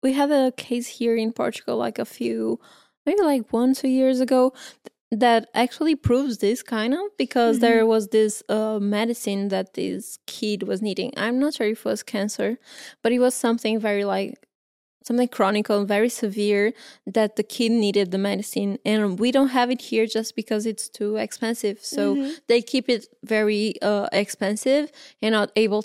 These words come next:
Speaker 1: to everybody. So I think with cancer, probably the same. Not all cancer, but some might have, uh, medicines and, uh, it just, it's not of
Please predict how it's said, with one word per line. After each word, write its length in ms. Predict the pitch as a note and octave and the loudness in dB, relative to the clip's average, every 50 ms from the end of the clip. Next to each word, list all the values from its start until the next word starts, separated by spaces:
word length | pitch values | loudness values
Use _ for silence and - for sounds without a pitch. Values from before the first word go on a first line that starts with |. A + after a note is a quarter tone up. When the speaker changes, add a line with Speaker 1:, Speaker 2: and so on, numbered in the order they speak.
| - | -2
Speaker 1:
to 140 | - G#3+ G3+ | 0 2 2
everybody. 520 | G3 G#3 G#3 G#3+ G#3+ G3 F#3+ F#3 F#3 F#3+ | 2 2 0 0 0 0 -2 -2 -4 -4
So 160 | G3+ - - G3+ | -6 -2 -2 -2
I 100 | G3+ G#3 | -2 0
think 360 | - A3 G#3 G3 G3+ G#3+ - | -2 -4 -4 -4 -4 -4 -6
with 140 | G#3 F#3 - | -6 -6 -4
cancer, 340 | - G3+ G3+ - G#3+ G3 | -4 -4 -4 -4 -4 -6
probably 380 | G3 - G3+ - - G3 F#3 F#3+ | -6 -4 -6 -4 -2 -2 -4 -2
the 100 | G#3+ G#3 | -4 -6
same. 320 | - - - F3+ F3+ F#3+ | -4 -4 -4 -4 -2 -2
Not 180 | G3 G#3 G#3+ - - | 0 0 0 0 0
all 180 | - A3+ B3 C#4 | 2 2 2 2
cancer, 380 | - - F4 E4 - - E4+ | 0 -2 -6 -6 -2 -4 -4
but 240 | D#4+ - B3 A3 - | -4 -2 -4 -6 -6
some 380 | - - - A#3 A#3 A#3 A#3 A#3 | -8 -4 -2 0 0 2 0 0
might 160 | A3+ G#3+ G#3+ A#3 A3+ A#3 G#3 | 0 0 -2 -2 0 0 2
have, 240 | G#3 G3+ G3+ - _ _ - - - - _ _ - | 2 0 -2 -6 _ _ -20 -20 -20 -20 _ _ -2
uh, 280 | - F#3+ G#3 G3 F#3+ | 0 0 2 2 0
medicines 880 | F3+ F#3+ F#3+ F3+ F#3+ G3 G#3+ - - A3 G3 G3 G3 G3+ G3+ G3+ A3 A3+ | -2 -2 -2 -2 -2 -4 -6 -6 -6 -4 -4 -2 -2 -2 -2 -4 -4 -4
and, 300 | F3+ F3 F3+ F3+ F3 - _ _ - | -6 -4 -4 -4 -6 -6 _ _ -6
uh, 180 | F#3 F3 - - - - _ _ - | -4 -4 -4 -6 -10 -16 _ _ -10
it 140 | - F3+ F#3 | -10 -10 -6
just, 260 | - F#3+ F#3+ - - _ _ _ _ _ _ _ - | -4 -6 -6 -6 -8 _ _ _ _ _ _ _ -16
it's 140 | - - - | -12 -2 2
not 160 | G#3 G3 F#3+ | 2 4 4
of 180 | G3 F#3+ F#3+ | 4 2 0